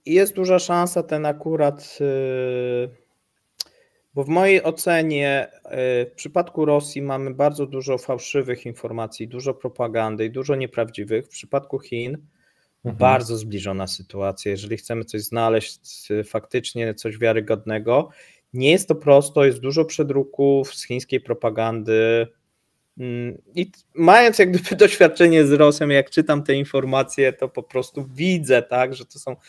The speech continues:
Speaker 1: przedruki z jakichś mediów, e, propagandowych. E, dlatego nam będzie na pewno łatwiej. W przypadku Polski aż tak, e, to tak nie ma. Jest zupełnie inaczej. Tak? Tutaj
Speaker 2: Tak,
Speaker 1: mamy taki
Speaker 2: tak, tak,
Speaker 1: miszmasz,
Speaker 2: tak.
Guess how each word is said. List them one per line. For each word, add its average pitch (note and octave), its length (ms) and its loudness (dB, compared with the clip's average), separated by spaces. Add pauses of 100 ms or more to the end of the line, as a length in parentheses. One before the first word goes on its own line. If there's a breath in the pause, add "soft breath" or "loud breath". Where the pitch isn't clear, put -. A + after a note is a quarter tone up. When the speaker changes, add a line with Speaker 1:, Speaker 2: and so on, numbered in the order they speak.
(260 loud breath)
Speaker 1:
przedruki C#3+ 460 -4
z C3 40 -6
jakichś B2+ 380 -2
mediów, A#2+ 840 -2
e, A2+ 680 -2
propagandowych. A2 800 -4 (800 loud breath)
E, E3 180 10
dlatego A3 360 8
nam A3 180 4
będzie G#3 320 6 (180)
na D#3+ 200 2
pewno F3+ 380 4
łatwiej. D3 920 2
W - 40 -20
przypadku - 440 -8
Polski B3 320 0
aż F#3+ 140 0
tak, - 380 -10
e, D3+ 120 -4
to D3 140 -14
tak C#3 260 -10
nie G2 120 -6
ma. F2+ 180 -16 (180)
Jest C3+ 180 -6
zupełnie C#3 420 -2
inaczej. F#2+ 420 -10 (180)
Tak? B2 180 -14
Tutaj - 340 2
Speaker 2:
Tak, G#2+ 100 -12
Speaker 1:
mamy G#2 220 -12
taki - 120 -20
Speaker 2:
tak, F#2+ 80 0
tak, F#2 80 -4
Speaker 1:
miszmasz, A#2 460 -4
Speaker 2:
tak. F#2 100 -8